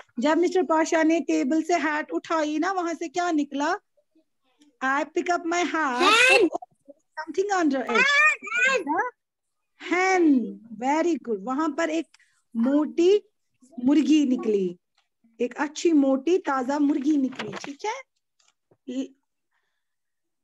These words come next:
Speaker 1: फिर question number six, "What was on the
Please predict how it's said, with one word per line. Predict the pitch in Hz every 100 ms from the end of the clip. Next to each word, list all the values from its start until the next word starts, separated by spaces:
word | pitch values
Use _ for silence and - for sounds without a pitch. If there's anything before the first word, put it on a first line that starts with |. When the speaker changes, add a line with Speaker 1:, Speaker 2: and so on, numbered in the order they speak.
| _
Speaker 1:
फिर | 330 381
question | 302 359 370 381 392
number | 381 403 -
six, | 311 294 -
"What | 262 349 381
was | 403 403 392 339
on | 359
the | 339